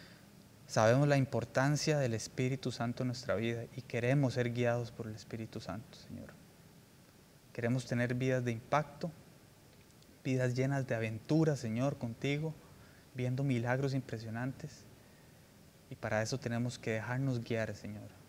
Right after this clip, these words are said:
Ayúdanos a creerte de verdad lo que nos dices en la palabra.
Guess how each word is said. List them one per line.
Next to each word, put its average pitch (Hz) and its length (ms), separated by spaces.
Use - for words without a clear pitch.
Ayúdanos 123 420
a 123 60
creerte 131 960
de 107 100
verdad 104 400
lo 123 100
que 120 100
nos 104 180
dices 123 320
en 120 80
la 117 60
palabra. 117 500